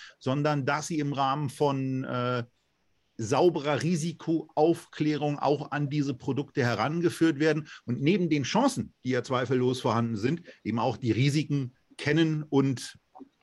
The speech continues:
besser einschätzen können, als es ohne entsprechende Hinweise nötig ist. Und, äh, das ist sicherlich ein ganz wichtiges Element, weil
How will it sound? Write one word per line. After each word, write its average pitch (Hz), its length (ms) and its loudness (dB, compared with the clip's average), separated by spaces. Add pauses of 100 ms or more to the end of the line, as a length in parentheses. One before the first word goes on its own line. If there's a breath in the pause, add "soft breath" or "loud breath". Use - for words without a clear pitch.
besser 139 420 0
einschätzen 110 580 -2
können, 113 360 0 (240 loud breath)
als 107 200 -2
es 110 80 0
ohne 117 240 2
entsprechende 107 480 -2
Hinweise 101 360 2
nötig 98 360 0
ist. 101 180 -6
Und, 101 240 -2
äh, 98 180 0
das 117 200 -2
ist 107 140 -2
sicherlich 135 380 0
ein 135 240 -2
ganz 110 200 -2
wichtiges 151 420 0
Element, 139 520 0 (360 loud breath)
weil 135 400 2